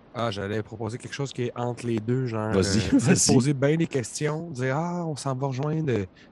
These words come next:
Speaker 1: Puis évidemment, on mentirait sur la raison de notre venue. C'est quelque chose justement d'essayer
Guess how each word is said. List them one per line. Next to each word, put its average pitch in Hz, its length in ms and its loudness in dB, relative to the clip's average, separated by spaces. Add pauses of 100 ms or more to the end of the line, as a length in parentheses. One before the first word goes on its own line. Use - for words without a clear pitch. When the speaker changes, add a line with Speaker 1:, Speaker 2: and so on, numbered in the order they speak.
Speaker 1:
Puis 110 120 -2
évidemment, 117 380 0
on - 20 0
mentirait 113 520 -2
sur 117 140 -6
la 101 120 -4
raison 101 420 -4
de 110 140 -6
notre 90 180 -8 (120)
venue. 104 380 -6
C'est 143 160 -6
quelque - 140 -4
chose 147 140 2
justement 131 340 0
d'essayer 120 320 -2